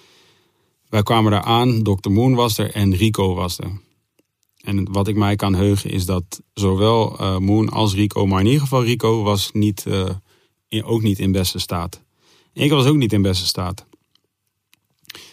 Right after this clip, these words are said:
Maar, en we gingen naar de Ardennen. Ik weet niet wie er wel eens in de Ardennen is geweest, maar als je na-, naar de Ardennen gaat en je gaat, eh, in, eh, het laagseizoen,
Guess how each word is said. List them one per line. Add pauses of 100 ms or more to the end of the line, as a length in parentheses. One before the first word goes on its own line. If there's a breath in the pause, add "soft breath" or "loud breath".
Maar,
en
we
gingen
naar
de
Ardennen.
Ik
weet
niet
wie
er
wel
eens
in
de
Ardennen
is
geweest,
maar
als
je
na-,
naar
de
Ardennen
gaat
en
je
gaat,
eh, (280)
in,
eh, (200)
het
laagseizoen,